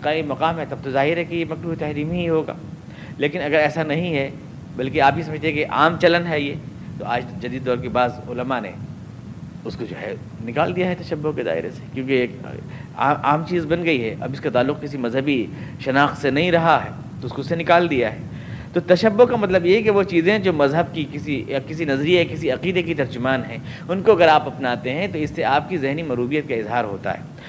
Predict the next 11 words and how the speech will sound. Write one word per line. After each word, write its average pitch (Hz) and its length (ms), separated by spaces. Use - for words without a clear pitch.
اور 160 120
جو 180 140
چیزیں 208 360
عرف 170 240
عام 160 300
بن 185 160
جائیں 185 320
اور 151 140
جو 185 200
علامت 151 460
کسی 180 160